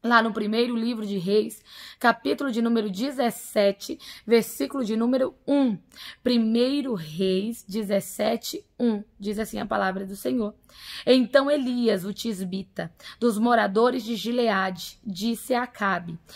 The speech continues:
"Vive o Senhor Deus de Israel, perante cuja face estou, que nestes anos nem orvalho nem chuva haverá, senão segundo a minha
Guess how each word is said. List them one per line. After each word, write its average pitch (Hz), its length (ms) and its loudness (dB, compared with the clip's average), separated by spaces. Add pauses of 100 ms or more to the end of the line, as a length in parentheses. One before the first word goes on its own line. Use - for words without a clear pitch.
(160)
"Vive 302 400 4
o 320 60 0
Senhor 262 380 0
Deus 254 240 4
de 262 80 -6
Israel, 202 440 2 (140)
perante 214 400 0
cuja 220 320 -4
face 196 480 -4
estou, - 420 -8 (440)
que 302 160 4
nestes 277 880 2
anos 190 440 -2 (200)
nem 294 440 4
orvalho 262 540 2
nem 294 180 -2
chuva 220 680 -4
haverá, 233 580 2 (240)
senão 294 400 2
segundo 269 760 0
a 262 160 6
minha 240 880 2